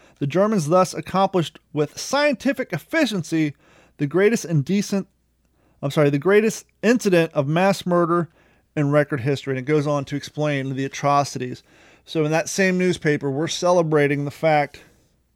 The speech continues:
that, uh, the war's over, but the day before the end of the war,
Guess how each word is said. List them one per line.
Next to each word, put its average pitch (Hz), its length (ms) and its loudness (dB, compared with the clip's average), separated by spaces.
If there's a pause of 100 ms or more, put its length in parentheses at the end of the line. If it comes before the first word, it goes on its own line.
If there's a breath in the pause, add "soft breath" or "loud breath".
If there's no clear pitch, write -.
(600)
that, 139 360 -2
uh, 135 360 0 (440)
the 143 100 2
war's 151 360 0
over, 139 440 2 (420 soft breath)
but 135 200 -4 (420)
the 151 120 -6
day 170 260 2
before 160 280 0
the 156 60 2
end 151 120 0
of 143 80 -4
the 139 60 0
war, 135 440 0